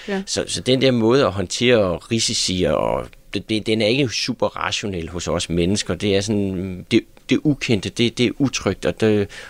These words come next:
Speaker 2: og der har vi nok en meget høj, øh, betalingsvilje for at undgå enhver form for risiko. Altså lidt ligesom, når vi skal ud og flyve, mens vi godt kan tage den lidt gamle bil og,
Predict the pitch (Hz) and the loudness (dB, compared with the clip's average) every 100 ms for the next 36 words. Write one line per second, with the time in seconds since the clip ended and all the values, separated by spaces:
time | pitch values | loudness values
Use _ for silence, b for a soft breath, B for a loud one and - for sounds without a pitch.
0 | B - - _ - - 110 104 101 90 | B -8 -8 _ -10 -2 -2 0 -2 0
1 | 90 110 78 95 95 90 - 90 90 - | 0 -2 -4 -2 -2 -2 -2 -6 -6 -6
2 | - 85 90 - 85 82 - 92 - 87 | -4 -4 -4 -4 -4 -4 -2 -2 -2 -4
3 | - 95 95 98 90 127 - 92 87 - | -4 -4 -6 -8 -4 -4 -4 -8 -8 -10
4 | 90 - - 69 B B - 98 92 92 | -8 -8 -8 -10 B B -6 -4 -4 -4
5 | 85 85 82 - 85 85 80 82 90 87 | -4 -4 -6 -4 -4 -2 -2 -2 -2 -4
6 | 87 80 78 - 87 87 - - - 64 | -4 -6 -6 -6 -4 -4 -6 -10 -8 -10
7 | 76 73 - - 82 80 - - - - | -8 -8 -8 -10 -10 -8 -8 -6 -8 -8
8 | - | -10